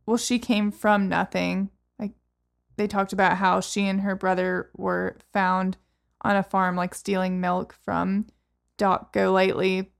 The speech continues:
But she came from nothing and she aspired to be more. And she is using these men. However, when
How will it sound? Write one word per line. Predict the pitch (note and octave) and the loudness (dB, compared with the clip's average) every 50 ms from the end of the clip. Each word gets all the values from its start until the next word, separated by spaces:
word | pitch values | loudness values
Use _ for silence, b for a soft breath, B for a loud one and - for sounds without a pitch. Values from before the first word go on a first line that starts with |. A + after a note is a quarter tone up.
| _ _ - | _ _ 0
But | G#3 G3+ F#3 F#3+ | 0 0 0 0
she | - A3+ | -2 -4
came | A3 - - A3+ A3 A3 | -2 0 0 0 0 0
from | - G3+ G3 F#3 | -2 -2 0 0
nothing | F3+ F#3 F#3 - F#3+ F#3 F#3 | 0 0 0 0 -2 -2 -2
and | F3 E3+ F3+ F3 | -2 -2 -4 -6
she | - - - G3 F#3+ | -6 -6 -4 -2 -2
aspired | F3+ F#3 - - - F#3 F#3 F3+ F#3 F#3 F#3 F#3 - | -2 -2 -4 -4 -2 0 2 2 2 0 -2 -2 -6
to | - | -6
be | G#3 G3 F#3 | -4 -2 0
more. | F#3+ G3 G3+ G3+ G3 G3 F#3 F3+ F3+ F#3 F#3 - _ _ _ _ _ _ _ _ _ _ _ _ _ _ _ - | 0 0 0 0 2 2 2 2 2 0 -2 -6 _ _ _ _ _ _ _ _ _ _ _ _ _ _ _ -2
And | G#3+ G#3 G3 F#3+ | 0 0 0 0
she | F#3+ - - G#3 G3 F#3+ F#3+ F#3 F#3 - - _ _ | -2 -4 -4 -2 0 0 0 0 -2 -4 -8 _ _
is | - G#3 F#3+ F#3+ | -2 -2 0 0
using | G3 G#3+ A3 G3+ G#3+ G3+ G3 G3 | 2 2 2 2 2 2 2 0
these | F#3+ F#3+ F#3+ F#3+ | 0 -2 -2 0
men. | F#3+ G3+ G#3+ A3+ A#3 G#3+ F#3+ F#3 F#3 F#3+ G3 G3+ - _ _ _ _ _ _ | 0 2 4 4 4 4 4 2 2 0 0 -2 -4 _ _ _ _ _ _
However, | - - G3+ G3 G3+ G3 G3 G3 G3 G3 F#3+ F#3+ G3 G3 - _ _ _ _ _ - | -2 2 4 4 6 4 4 4 4 2 2 2 0 -2 -6 _ _ _ _ _ -4
when | A3 G#3 A#3 A3+ A3 G#3+ G#3 G#3 G#3 F#3+ | 2 4 4 4 4 4 2 2 0 -2